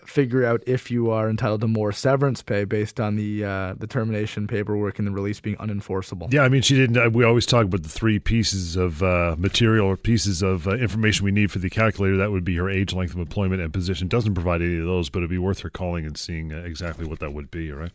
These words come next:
Speaker 1: It would, because this sounds like a very, uh, very difficult and unfortunate situation. I'm, I just hope that, uh,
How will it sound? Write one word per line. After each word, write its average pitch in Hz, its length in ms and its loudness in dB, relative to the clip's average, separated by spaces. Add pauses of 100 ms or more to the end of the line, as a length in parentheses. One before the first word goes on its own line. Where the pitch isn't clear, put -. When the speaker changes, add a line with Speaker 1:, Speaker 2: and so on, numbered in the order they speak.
Speaker 1:
It 190 140 4
would, 175 280 4
because 143 200 0
this 156 120 2
sounds 160 240 4
like 143 100 6
a 131 60 2
very, 120 500 4
uh, 107 180 0
very 131 300 4
difficult 120 400 -2
and 110 80 0
unfortunate 110 560 -2
situation. 104 580 -4
I'm, 101 180 -4
I 104 280 -2
just 110 180 -8
hope 117 300 -4
that, - 320 -8
uh, 95 180 -2